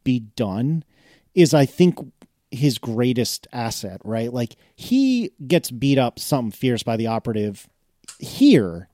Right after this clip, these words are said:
and then is darn near killed by the operative later. And yet he just fights through it and makes it work anyway. And I think that's what makes Mal,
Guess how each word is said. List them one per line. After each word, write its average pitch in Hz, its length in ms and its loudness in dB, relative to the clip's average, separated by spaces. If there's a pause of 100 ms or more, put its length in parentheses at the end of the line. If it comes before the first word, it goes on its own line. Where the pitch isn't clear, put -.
and 170 180 6
then 165 180 6
is 147 240 -2
darn 156 360 4
near 139 180 2
killed 233 640 0
by 113 160 -4
the 110 100 -2
operative 107 400 -4
later. 101 540 -4 (420)
And 143 500 6 (240)
yet 151 420 4
he 165 200 -2
just 143 240 -2
fights 147 300 0
through 131 280 2
it 107 160 -6 (320)
and 127 240 2
makes 127 300 0
it 135 100 -6
work 113 340 -6
anyway. 104 480 -6
And 104 100 -8
I 120 120 -4
think 185 180 -2
that's - 240 -2
what 127 260 -6
makes 120 480 -4
Mal, 110 640 -4